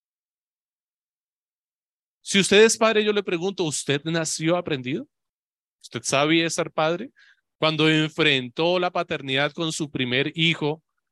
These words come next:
¿usted sabía todo el asunto acerca de la paternidad? Y uno, "Ya, yo estoy graduado. Con este seguramente a los tres años termino, de ahí para adelante se cría solo".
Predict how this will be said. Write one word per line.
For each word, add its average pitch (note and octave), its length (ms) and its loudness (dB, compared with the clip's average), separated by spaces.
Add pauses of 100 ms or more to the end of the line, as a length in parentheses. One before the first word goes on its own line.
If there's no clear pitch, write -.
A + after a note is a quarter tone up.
(200)
¿usted C#3 340 2
sabía D#3+ 640 4 (540)
todo F3 340 4
el F#3 80 -2
asunto D3+ 380 -6
acerca E3 300 -4
de E3 60 -4
la E3 80 -2
paternidad? B2 600 -6
Y C#3 60 -12
uno, C3+ 200 -12
"Ya, A#2 340 -8 (460)
yo C3 100 0
estoy C#3 260 0
graduado. C3 600 0 (720)
Con C3 220 -2
este C3+ 260 -2
seguramente D3 520 -2
a D3+ 40 -4
los D3 140 -6
tres C3 200 -6
años D3 240 -2
termino, D3 400 -2
de C3+ 80 2
ahí A#2+ 100 0
para D3 140 0
adelante C#3 240 -4
se C#3 120 -4
cría A#2+ 200 -4
solo". E3 300 -4